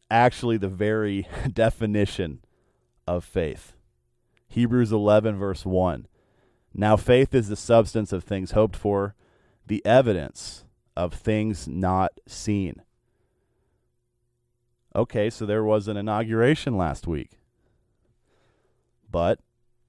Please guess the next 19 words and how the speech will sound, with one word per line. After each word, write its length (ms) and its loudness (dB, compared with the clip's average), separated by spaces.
what 200 -4
happens 420 -2
if 140 -4
there 160 -2
was 200 -8
fraud? 400 -8
What 180 -2
happens 420 -2
if 120 -8
that 200 -2
fraud 300 0
is 120 -6
finally 460 -4
exposed 760 -4
and 180 -10
justice 560 -4
is 200 -8
finally 440 -2
served? 480 -4